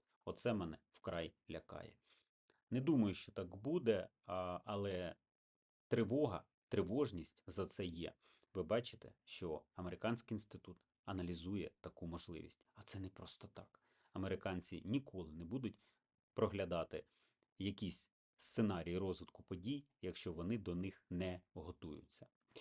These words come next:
Лайки, дизлайки ваші вітаються, коментарі, не будьте байдужими, адже жити в цьому світі і мати примітивний погляд на речі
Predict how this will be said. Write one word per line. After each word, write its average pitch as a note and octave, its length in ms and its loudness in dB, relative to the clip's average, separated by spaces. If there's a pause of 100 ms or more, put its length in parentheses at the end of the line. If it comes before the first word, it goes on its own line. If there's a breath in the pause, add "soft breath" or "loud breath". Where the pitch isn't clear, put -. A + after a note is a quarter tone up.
(540 loud breath)
Лайки, C#3+ 340 8
дизлайки A2+ 540 2
ваші G2+ 300 -2
вітаються, C3 560 2
коментарі, G#2 720 2 (100)
не F#2+ 100 0
будьте F#2+ 300 0
байдужими, F2+ 720 0
адже F2+ 300 0
жити G#2 280 0
в - 40 -8
цьому E2+ 260 -4
світі A2+ 460 -2
і G2+ 60 -6
мати G2 280 -4
примітивний A2 720 4
погляд E2 440 -2
на F2+ 140 -2
речі A#2 320 0